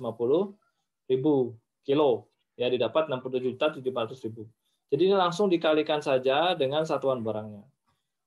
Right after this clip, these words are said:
Terus buat apa, Pak, ini kurs pajak? Ya, kurs pajak nanti untuk perhitungan, eh, pajak dalam rangka impor ya, karena nilai pabeannya kan tetap pakai kurs banget pajak gitu ya.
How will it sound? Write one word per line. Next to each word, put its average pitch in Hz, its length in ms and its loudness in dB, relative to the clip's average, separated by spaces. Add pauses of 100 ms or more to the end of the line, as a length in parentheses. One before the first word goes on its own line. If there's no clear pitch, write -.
Terus 262 200 0
buat 214 160 6
apa, 254 320 2
Pak, 220 320 4
ini 185 400 0
kurs 175 240 -2
pajak? 165 480 2 (800)
Ya, 156 320 2
kurs 165 160 -4
pajak 196 240 2
nanti 180 320 0
untuk 196 400 2
perhitungan, 165 600 2 (600)
eh, 135 760 0 (140)
pajak 151 300 0
dalam 143 160 2
rangka 147 120 2
impor 196 200 2
ya, 170 240 4
karena 165 160 0
nilai 156 240 2
pabeannya 135 480 0
kan 214 240 -2 (400)
tetap 175 320 -2
pakai 156 480 -2 (400)
kurs 131 240 -4
banget 113 240 -6
pajak 127 480 -2
gitu 101 200 -18
ya. - 40 -20